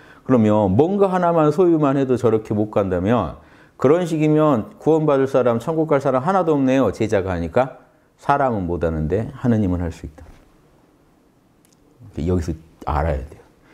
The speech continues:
인간적 노력으로 여러분이 재산을 다 팔아서 넘긴다고 해서 영생하는 거 아니에요. 부자, 그 청년이 예수님 말 듣고 진짜로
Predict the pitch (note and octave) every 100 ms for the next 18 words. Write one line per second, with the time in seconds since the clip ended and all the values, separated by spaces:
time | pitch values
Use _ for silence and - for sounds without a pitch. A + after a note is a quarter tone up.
0 | - - A#2 C#3 C#3 D#3+ D3+ C#3+ A2 G2
1 | G#2 G2 F#2 F#2 F#2 F#2+ G2+ G#2+ G2+ F#2+
2 | G#2 - B2 A2 G#2+ E2+ F2 F#2 F2 E2
3 | E2+ E2 F2+ F2+ E2+ D#2 D#2 C2+ C2+ C2+
4 | A#1+ _ _ - _ _ _ _ - A2
5 | - - - E2 D#2 - B2 A#2+ F#2+ G2+
6 | G2+ A2+ F#2+ F2 D#2 D#2 D2+ G#2 E2 C#2
7 | - - - - G#2+ G2+ A2+ B2+ G2 -